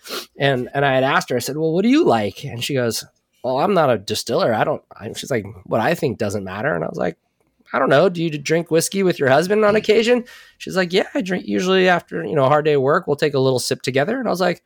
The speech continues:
"Well, which one do you like?" And she's like, "I like that one." And, and I told her, we said, "Look, actually, I think your palate's an important, we should, everybody's, everybody's opinion matters in this room, you know?"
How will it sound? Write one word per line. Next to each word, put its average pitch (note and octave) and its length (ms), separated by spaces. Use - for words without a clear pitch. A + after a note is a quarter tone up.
"Well, G#3+ 160
which G#3+ 200
one A3+ 140
do A3 80
you E4+ 140
like?" A2 300
And B2+ 140
she's D3 240
like, B2 320
"I D#3+ 100
like A2 240
that D3 260
one." F2+ 220
And, E3+ 200
and F#3+ 140
I F#3+ 100
told A#3+ 280
her, D#3 140
we C#3+ 120
said, G2+ 280
"Look, - 300
actually, C3+ 440
I C3 80
think C#3+ 280
your C#3 240
palate's C#3+ 440
an C#3+ 60
important, C#3 540
we B2 100
should, D#3 260
everybody's, G#3+ 680
everybody's F#3 580
opinion D3 400
matters B2+ 380
in B2 120
this A#2+ 220
room, A#2 340
you A#2 100
know?" A2+ 240